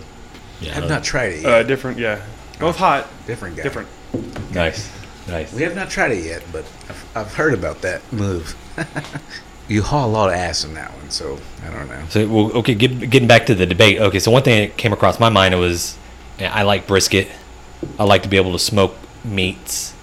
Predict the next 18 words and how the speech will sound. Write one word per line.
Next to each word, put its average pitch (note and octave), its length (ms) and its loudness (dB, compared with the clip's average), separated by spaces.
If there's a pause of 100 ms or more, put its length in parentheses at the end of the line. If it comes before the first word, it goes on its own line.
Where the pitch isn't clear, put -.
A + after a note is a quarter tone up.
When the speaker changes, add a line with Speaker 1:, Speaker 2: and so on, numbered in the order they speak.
(200)
Speaker 1:
You A#2+ 160 4
could G#2 140 4
do G#2+ 140 8
it G#2+ 40 8
in G#2+ 80 2
a G#2 40 0
Weber. G2 420 6 (240)
You G#2 120 0
could G2 120 0
do G2 160 4
it G2+ 40 -2
in G2 80 -6
a F#2 40 -8
Traeger, F#2 440 2
which F2+ 200 -6
is, F2+ 180 -4
is G2 220 -2
good, F#2+ 360 4